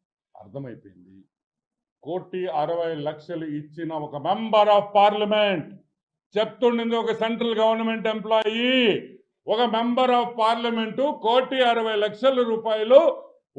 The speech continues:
ఒక సెంట్రల్ గవర్నమెంట్ ఎంప్లాయీకి ఇచ్చాడంటే,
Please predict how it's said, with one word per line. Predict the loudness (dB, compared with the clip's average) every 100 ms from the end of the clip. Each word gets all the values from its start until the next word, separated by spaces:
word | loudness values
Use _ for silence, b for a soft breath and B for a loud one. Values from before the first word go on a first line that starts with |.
| 0 2
ఒక | 2 2
సెంట్రల్ | 0 -2 2 2 2
గవర్నమెంట్ | 2 0 -2 -4
ఎంప్లాయీకి | -6 -4 -4 -4
ఇచ్చాడంటే, | -8 -6 -4 -4 2 8 10